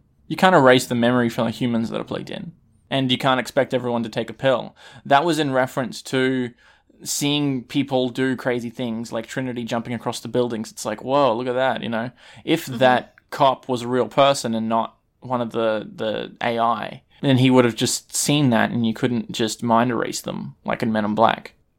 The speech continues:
Speaker 1: You know what I mean?
Speaker 2: But you could, though, because think about when Neo woke up and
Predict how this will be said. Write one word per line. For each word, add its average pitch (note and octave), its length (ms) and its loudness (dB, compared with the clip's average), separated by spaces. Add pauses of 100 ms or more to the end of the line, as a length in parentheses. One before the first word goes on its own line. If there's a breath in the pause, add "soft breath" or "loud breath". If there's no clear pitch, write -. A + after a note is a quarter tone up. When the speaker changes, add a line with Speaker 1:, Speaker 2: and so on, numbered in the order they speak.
(120)
Speaker 1:
You C#3 80 -2
know C#3 80 4
what C#3 60 4
I C3 40 2
mean? B2 320 -4 (680)
Speaker 2:
But D4 140 2
you D#4 140 2
could, G#4+ 300 2
though, G3+ 180 2
because B3 340 -4
think D#4 200 -2
about E4+ 300 4
when D4 240 2
Neo C#4 240 4
woke A#3+ 320 2
up C4+ 260 6
and A#3+ 300 -6